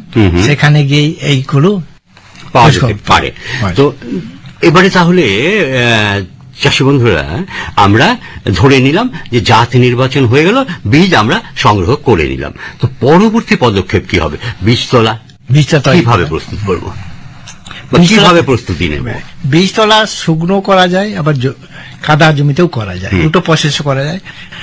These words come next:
Speaker 2: অনেকে বাধ্য হয়ে, আর বিশেষ করে যেগুলা নাবি জাত,
Speaker 1: হুম, হুম।
Speaker 2: সেগুলো লং ডিউরেশন যে ভা-, জাতগুলো,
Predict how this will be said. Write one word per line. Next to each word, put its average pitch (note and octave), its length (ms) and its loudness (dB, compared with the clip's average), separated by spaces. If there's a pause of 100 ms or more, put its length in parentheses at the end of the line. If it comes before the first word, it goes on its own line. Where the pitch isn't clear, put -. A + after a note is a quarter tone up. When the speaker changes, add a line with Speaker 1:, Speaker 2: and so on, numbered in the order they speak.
(120)
Speaker 2:
অনেকে F#3+ 300 2
বাধ্য F#3+ 360 2
হয়ে, G#3+ 280 2 (360)
আর D#3 120 4
বিশেষ D#3+ 380 0
করে G#3+ 200 2
যেগুলা G3+ 460 0 (320)
নাবি G3+ 380 4
জাত, D3+ 240 -2 (240)
Speaker 1:
হুম, C3+ 100 -6 (260)
হুম। G2 220 4
Speaker 2:
সেগুলো D#3+ 300 4
লং F3 260 2
ডিউরেশন F#3 320 2
যে D#3+ 140 0
ভা-, C#3+ 120 0
জাতগুলো, C#3 580 0